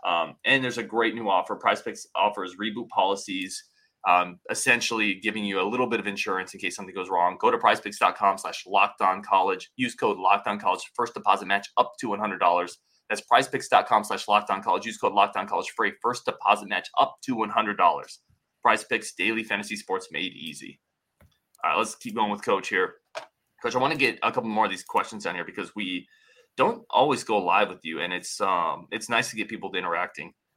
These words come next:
This one is from Caleb. "Coach, what would you do if your players were playing like this? Would you go younger since now it won't affect the redshirt freshman status?"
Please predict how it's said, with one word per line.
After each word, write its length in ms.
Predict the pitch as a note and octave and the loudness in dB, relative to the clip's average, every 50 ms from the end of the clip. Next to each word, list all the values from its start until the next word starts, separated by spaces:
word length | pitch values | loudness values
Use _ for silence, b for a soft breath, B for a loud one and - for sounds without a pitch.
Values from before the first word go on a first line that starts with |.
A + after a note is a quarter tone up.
| _ _ _ _ | _ _ _ _
This 160 | - A2 - | -10 -6 -2
one 160 | - B2+ A#2 A#2 | 0 0 2 0
is 160 | A2 G2+ - | -2 -4 -4
from 220 | - A2 F#2+ G2 | -2 -2 -4 -2
Caleb. 480 | G#2 - A#2 A2 A2 A2 G#2+ G#2 G2+ - | -2 0 2 4 6 6 4 4 2 6
"Coach, 340 | - B2+ A#2+ A#2 - - A#2+ | 6 6 6 6 4 -2 -2
what 120 | B2 C#3 | -2 0
would 100 | B2+ E3+ | 0 0
you 100 | D#3+ C3 | 0 0
do 140 | B2 B2+ A#2 | 0 0 -2
if 80 | A2+ | -4
your 100 | - G#2 | -6 -4
players 220 | G#2 A2+ A2 G#2+ G2+ | 0 0 0 0 -2
were 80 | G2 | -4
playing 220 | - G#2+ G2+ G2 F#2+ | -4 -2 -2 0 -2
like 140 | F2 E2+ - | -4 -4 -4
this? 280 | F2+ F2 - - - G#2+ | -4 -6 -6 -6 -8 -10
Would 140 | G#2 G#2 | -8 -8
you 120 | G#2+ A2+ A2 | -8 -6 0
go 140 | A2+ A2 G#2 | 0 0 2
younger 460 | G#2 G2+ G#2+ A2 C3 B2+ C3+ C3 C3 | 2 2 2 2 2 2 0 -2 -2
since 400 | - - B2 A2 A2 G#2 - - | -2 -2 -2 -2 -2 -4 -8 -4
now 260 | G2+ G2+ F#2+ G2+ G#2 | 2 4 6 6 6
it 80 | G2+ G2+ | 6 2
won't 140 | G#2 G2 | 0 -2
affect 300 | F#2+ - - F#2 F#2 - | -4 -2 -2 -2 -2 -4
the 60 | F2+ E2+ | -6 -6
redshirt 360 | F#2 F2+ - - F2+ - - | -4 -4 -4 -6 -8 -6 -4
freshman 300 | F#2+ F2 - - F2 F2 | -4 -6 -4 -8 -12 -14
status?" 560 | - - - G2 G2 G2 G2+ G2 - - | -10 -2 2 4 4 4 4 2 0 -6